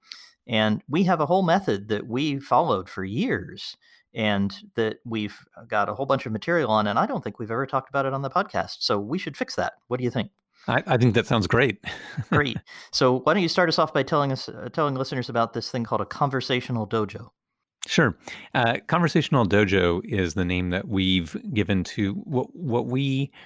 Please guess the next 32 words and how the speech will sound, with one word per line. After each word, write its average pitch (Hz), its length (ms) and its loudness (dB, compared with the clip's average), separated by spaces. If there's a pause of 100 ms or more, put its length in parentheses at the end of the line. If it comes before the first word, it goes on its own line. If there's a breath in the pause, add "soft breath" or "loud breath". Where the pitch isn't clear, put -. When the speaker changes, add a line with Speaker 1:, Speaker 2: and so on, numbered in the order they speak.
(420 loud breath)
Speaker 2:
call 110 240 2
a 92 60 0
group 107 320 2 (100)
practice - 400 -4
session 95 500 -4 (380 loud breath)
for 95 560 2 (280)
the 101 300 -2
Agile 98 240 -2
conversation 95 640 -4
skills. 104 480 -8 (840 soft breath)
And 101 400 0 (120)
the 123 240 2
idea 156 400 0 (180)
is 117 420 -2 (160)
that 175 200 -8
we 127 100 0
wanna 156 260 2
have 131 180 0
a 110 60 2
time 127 380 -2
and 101 100 -2
space 113 260 -2
where 107 240 0
we're 95 120 -2
gonna 98 220 -4
have 98 440 -2
deliberate 127 540 2 (100)
practice - 640 -6 (680 soft breath)
of 104 240 0
the 101 100 -2
skills. 98 640 -4 (640 soft breath)
And 110 380 0